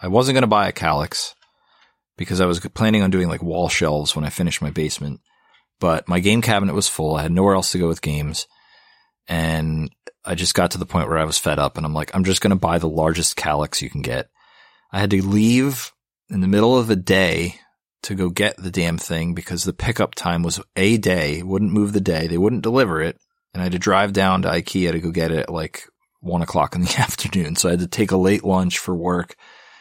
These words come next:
drive all the way down to get it. What a pain in the ass. But now I have a nice, beautiful Kallax, and my wife told me, "You're not gonna, it's not enough. You're gonna need more than that." And I'm like, "You're out of your mind. Like, this thing's huge. It's taller than me. It's,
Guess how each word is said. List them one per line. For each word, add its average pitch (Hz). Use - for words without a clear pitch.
drive 104
all 104
the 101
way 101
down 92
to 90
get 87
it. 87
What 104
a 90
pain 85
in 80
the 78
ass. 69
But -
now 90
I 92
have 85
a 87
nice, 95
beautiful 90
Kallax, -
and 82
my 82
wife 147
told 87
me, 87
"You're 92
not 92
gonna, 82
it's -
not 90
enough. -
You're 87
gonna 90
need 90
more 85
than 53
that." -
And 87
I'm 85
like, 87
"You're 320
out 80
of 80
your 78
mind. 78
Like, 107
this -
thing's -
huge. 175
It's -
taller 131
than 101
me. 98
It's, -